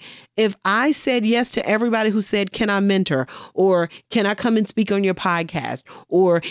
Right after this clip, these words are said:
"Can I speak at your event?" If I said yes to everybody just because I didn't want to hurt their feelings and I didn't want to seem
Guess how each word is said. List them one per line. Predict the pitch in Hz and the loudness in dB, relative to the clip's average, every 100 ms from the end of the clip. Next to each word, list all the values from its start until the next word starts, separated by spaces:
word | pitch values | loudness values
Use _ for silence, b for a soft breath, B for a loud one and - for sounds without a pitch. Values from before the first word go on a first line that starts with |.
| - | -4
"Can | 220 214 | 0 0
I | |
speak | 220 - 240 214 | 0 -2 -2 0
at | 202 | 0
your | 185 185 | 2 2
event?" | 180 175 | 2 0
If | 175 | 0
I | 226 269 | 0 -2
said | - 285 240 | 0 0 0
yes | 180 311 247 | 2 2 0
to | 180 - | -2 0
everybody | 190 240 214 175 175 165 | 0 2 2 2 0 2
just | 202 202 | 0 0
because | 240 202 180 175 | -2 0 0 2
I | 180 | 2
didn't | 196 | 2
want | 202 196 | 2 2
to | |
hurt | 190 180 | 0 0
their | 180 170 | 0 -2
feelings | - 165 156 156 | 0 2 2 2
and | 147 | 2
I | 151 180 | 2 2
didn't | 185 | 4
want | 180 | 2
to | 175 | 0
seem | - 180 170 | 0 2 0